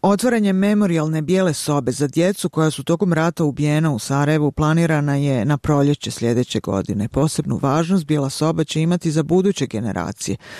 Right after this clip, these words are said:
jer će ovo spomen obilježje imati istorijski i edukativan značaj.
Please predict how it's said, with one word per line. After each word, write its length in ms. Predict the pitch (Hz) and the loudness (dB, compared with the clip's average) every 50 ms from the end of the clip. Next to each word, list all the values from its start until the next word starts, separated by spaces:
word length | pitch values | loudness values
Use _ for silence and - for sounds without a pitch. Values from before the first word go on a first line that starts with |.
| - - - - - - | -18 -18 -18 -14 -4 0
jer 220 | 180 202 202 185 | 2 2 2 0
će 140 | - - 170 | 0 0 0
ovo 320 | 151 160 170 180 190 196 | 2 2 2 2 2 0
spomen 420 | 180 - - 160 160 156 156 135 120 | 0 -2 -2 -2 0 0 0 -2 -2
obilježje 540 | 120 143 151 165 180 170 170 160 147 160 160 | -2 -2 0 0 2 2 2 2 2 0 0
imati 540 | 160 170 170 165 - _ - - 160 156 | 2 2 0 0 -2 _ -4 -2 0 0
istorijski 920 | 156 147 135 - - - 151 143 147 151 147 - - - 139 143 139 135 - - | 0 0 -4 -6 -2 0 2 2 2 2 0 -2 -6 -6 -4 -2 -2 -2 -2 -2
i 160 | 151 139 - | -2 0 2
edukativan 640 | 143 156 147 135 143 - 139 120 - 123 113 120 120 | 2 2 2 2 0 -2 -2 -4 -2 -2 -2 -2 -4
značaj. 480 | - - - 90 90 - - - - | -4 -6 -6 -6 -6 -4 -4 -4 -4